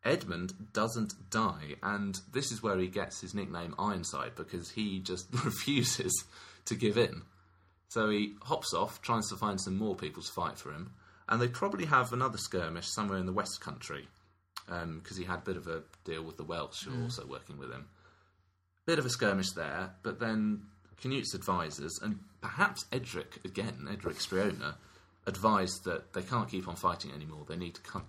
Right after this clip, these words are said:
Speaker 1: come to some sort of accommodation.
Speaker 2: Why are you still listening to this chap?
Speaker 1: Still listening. Well, he's advising Canute at this point.
Speaker 2: Oh, right, sorry. Okay.
Speaker 1: But he says, "We need to come
Speaker 2: Misunderstanding.
Speaker 1: sort of accommodation
Speaker 2: Yeah.
Speaker 1: with Edmund. We need to sort this out. We can't keep on fighting. It's not gonna do anybody any good."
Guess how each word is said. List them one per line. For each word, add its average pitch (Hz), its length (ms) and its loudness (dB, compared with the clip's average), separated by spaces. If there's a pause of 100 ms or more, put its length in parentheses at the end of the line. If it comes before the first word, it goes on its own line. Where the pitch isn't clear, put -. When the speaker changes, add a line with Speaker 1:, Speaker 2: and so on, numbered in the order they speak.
Speaker 1:
come 85 180 -8
to - 100 -12
some 80 240 -6
sort 78 260 -8
of - 80 -14
accommodation. 82 440 -6
Speaker 2:
Why - 300 -2
are - 60 -8
you 254 120 -4
still 285 300 -2
listening 277 320 -4
to 262 80 -6
this 233 160 -2
chap? 156 280 -4 (360)
Speaker 1:
Still - 300 0
listening. 120 280 4
Well, 104 180 8
he's 104 200 -2
advising 120 380 0
Canute 101 360 -2
at - 80 -12
this 64 120 -10
point. 64 280 -12 (840)
Speaker 2:
Oh, 156 140 10
right, 123 300 4
sorry. 113 420 2
Okay. 117 240 0 (100)
Speaker 1:
But 110 120 2
he 117 80 6
says, 101 200 4
"We 107 120 2
need 139 160 6
to - 80 0
come 120 140 4
Speaker 2:
Misunderstanding. 110 80 2
Speaker 1:
sort 95 120 0
of 90 60 -6
accommodation 90 540 -2
Speaker 2:
Yeah. 80 80 0
Speaker 1:
with 76 100 -8 (120)
Edmund. 82 420 -4
We 85 100 -4
need 92 160 0
to - 100 -2
sort 71 220 -4
this - 120 -6
out. 73 160 -2
We 71 120 -10 (100)
can't 80 340 -6
keep 73 220 -8
on 71 80 -6
fighting. 73 420 -6
It's 71 120 -12
not 80 180 -8
gonna 71 100 -8
do 69 160 -6
anybody 85 380 2
any 76 140 -8
good." 58 260 -10